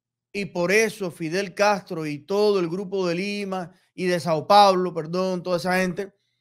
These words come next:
han invertido tanto en las ideas, en los libros,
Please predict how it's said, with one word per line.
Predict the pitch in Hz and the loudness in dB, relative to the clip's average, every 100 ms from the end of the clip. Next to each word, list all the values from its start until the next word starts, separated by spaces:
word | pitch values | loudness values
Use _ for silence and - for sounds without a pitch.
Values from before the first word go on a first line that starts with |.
| _ _ _ _ _ | _ _ _ _ _
han | 175 185 | 0 0
invertido | 190 170 139 185 180 175 | -2 -4 -4 -6 -6 -4
tanto | 185 180 175 151 180 - | -2 0 -2 -8 -14 -14
en | 156 | -12
las | 147 135 | -10 -10
ideas, | 135 143 147 143 117 - - - _ _ _ _ _ - | -6 -2 0 -2 -4 -12 -18 -20 _ _ _ _ _ -8
en | 160 160 | -4 -2
los | 156 147 | -4 -4
libros, | 135 139 147 147 147 131 104 | -4 -4 -2 0 0 -4 -10